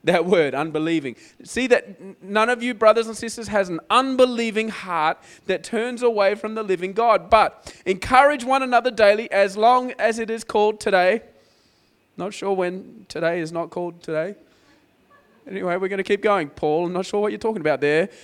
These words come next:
"So that none of you may be hardened by sin's deceitfulness." Okay, we have come to share in Christ, if indeed we hold our original conviction firmly to the very end, as just has been said, "Today, if you hear his voice,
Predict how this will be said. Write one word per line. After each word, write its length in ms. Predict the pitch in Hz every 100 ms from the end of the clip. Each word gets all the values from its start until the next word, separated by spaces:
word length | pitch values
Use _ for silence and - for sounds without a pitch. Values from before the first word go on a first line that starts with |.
| - -
"So 320 | - 247 240
that 180 | 247 240
none 260 | 262 302
of 200 | 294 247
you 280 | 233 233 240
may 280 | 214 220 220
be 160 | 220
hardened 540 | 214 226 226 240 247 220
by 180 | 196 190
sin's 380 | - 202 202
deceitfulness." 1000 | - 214 - 220 - 156 143 156 - - - _ _ _ _ _ -
Okay, 280 | 185 202 208
we 400 | 208 247 247 226 -
have 400 | 214 196 190 -
come 380 | 226 226 233 247 _ _ _
to 140 | - 165
share 760 | - - 247 240 196 185 202 - - -
in 240 | 185 185
Christ, 640 | - 208 170 123 - - - -
if 220 | 180 202
indeed 400 | 208 185 185 185
we 140 | 175 160
hold 360 | 180 185 208
our 220 | - 175 165
original 320 | 185 202 208
conviction 460 | 208 175 175 175
firmly 320 | 170 165 165 160
to 100 | 139
the 80 | 135
very 300 | 151 175 147
end, 240 | 151 165
as 200 | - 143
just 300 | 143 165 185
has 120 | 190 185
been 180 | 190
said, 280 | 185 170 139
"Today, 460 | - 147 156 185 202
if 180 | 190 190
you 100 | 185
hear 220 | 185 185
his 140 | 175
voice, 520 | 151 127 104 - -